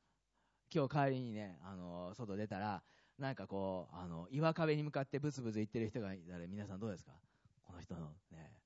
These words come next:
ちょっとどうしちゃったんだろうって思うかもしれませんけども、それを神様しなさいって言ったんですよ。しかもブツブツと唱えるんじゃないんです。命じるんです。ただ、ね、水を出よって、ね、水を出せと。ね、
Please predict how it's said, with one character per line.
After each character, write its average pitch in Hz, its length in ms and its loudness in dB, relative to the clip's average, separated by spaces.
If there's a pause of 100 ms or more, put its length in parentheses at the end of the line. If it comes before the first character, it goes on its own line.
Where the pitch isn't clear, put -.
(480)
ち - 80 -20
ょ 123 60 -18
っ - 20 -18
と - 80 -8
ど 98 60 0
う 107 60 2
し - 40 -6
ち 110 60 2
ゃ 92 40 -2
っ - 20 -14
た 98 120 -6
ん 92 60 -4
だ 85 80 -4
ろ 85 80 -2
う - 20 -4
っ 82 40 -6
て 101 100 -2
思 165 160 8
う 196 40 6
か 185 100 4
も 160 100 6
し 160 100 2
れ 160 60 4
ま 165 100 6
せ 180 140 4
ん 165 60 0
け 151 80 6
ど 139 100 0
も、 139 80 0
そ 180 140 0
れ 262 80 12
を 294 240 12 (180)
神 180 160 4
様 127 180 -2
し - 160 2
な 180 140 6
さ 196 120 8
い 185 60 10
っ - 40 2
て - 100 -4
言 90 40 -8
っ - 20 -20
た 85 100 -10
ん 76 60 -12
で - 60 -20
す - 40 -18
よ。 113 180 -12 (320)
し - 100 -8
か 196 100 4
も 160 100 4
ブ 180 120 8
ツ 240 120 2
ブ 208 100 10
ツ - 100 -6
と 175 220 10
唱 151 260 8
え 208 40 10
る 190 80 6
ん 151 40 0
じ 123 60 -2
ゃ - 20 -2
な 110 120 -2
い - 20 -2
ん 87 40 -4
で 82 60 -10
す。 - 80 -20 (200)
命 202 260 12
じ 254 140 4
る 247 100 6
ん 156 60 2
で 92 100 -6
す。 - 100 -20 (240)
た 190 140 2
だ、 127 220 4 (340)
ね、 90 180 -8
水 143 400 0
を 170 360 6 (200)
出 160 180 2
よ 190 200 8
っ - 0 -
て、 - 120 -20 (220)
ね、 - 80 -20 (240)
水 151 240 -2
を 180 80 4
出 165 100 2 (100)
せ 277 160 10
と。 - 100 -2 (460)
ね、 - 100 -20